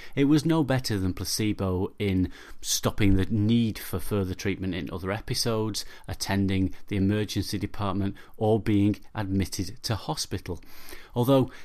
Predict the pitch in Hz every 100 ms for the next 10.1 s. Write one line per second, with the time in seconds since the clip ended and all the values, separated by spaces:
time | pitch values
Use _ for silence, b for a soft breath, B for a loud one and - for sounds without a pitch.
0 | B - - - - - - 117 151 -
1 | 139 120 101 95 107 117 - - - -
2 | 160 151 - 90 90 82 - - - -
3 | 87 90 82 - B B 110 110 98 -
4 | 120 117 107 101 101 113 113 110 127 165
5 | 170 - - - 82 82 110 B - 110
6 | 107 101 95 120 160 143 101 95 - 95
7 | 80 90 98 - B 104 - - - 156
8 | - 127 120 101 127 123 120 110 120 113
9 | 107 123 135 127 104 104 95 82 - 82